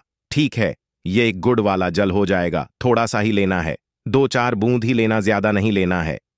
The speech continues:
ठीक है, गुड़ वाला जल, साथ में है घी और साथ में लेना है एक बेलपत्र और उसके साथ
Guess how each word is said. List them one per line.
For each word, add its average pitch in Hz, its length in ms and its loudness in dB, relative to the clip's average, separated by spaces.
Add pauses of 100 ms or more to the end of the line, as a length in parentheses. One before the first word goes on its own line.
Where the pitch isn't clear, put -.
(380)
ठीक 123 260 0
है, 92 200 -2 (320)
गुड़ 117 240 2
वाला 104 280 2
जल, 101 200 0
साथ 104 360 -2
में 110 140 0
है 95 140 0
घी 76 400 -2 (300)
और 107 120 2
साथ 107 260 0 (100)
में 101 100 2
लेना 90 340 0
है 76 200 -6 (200)
एक 113 160 2
बेलपत्र 104 640 0 (240)
और 120 140 2
उसके 113 240 -2
साथ 113 260 -2